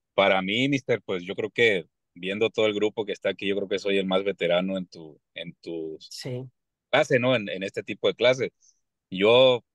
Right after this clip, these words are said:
Speaker 1: eh, compañeros, hace casi dos años empecé con Rainer y mi nivel, la verdad,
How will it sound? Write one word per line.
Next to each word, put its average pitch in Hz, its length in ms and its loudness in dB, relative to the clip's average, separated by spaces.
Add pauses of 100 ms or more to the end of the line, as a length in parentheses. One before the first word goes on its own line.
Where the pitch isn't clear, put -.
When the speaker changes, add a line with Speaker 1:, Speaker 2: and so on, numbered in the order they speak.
Speaker 1:
eh, 90 360 -14
compañeros, 95 680 -2 (440)
hace 101 400 -2
casi 107 280 0
dos 104 220 -6
años 104 300 -4
empecé 87 360 -10
con 101 160 -6
Rainer 95 360 0 (600)
y 87 380 -2
mi 87 180 -2
nivel, 90 380 0
la 113 100 2
verdad, 98 380 0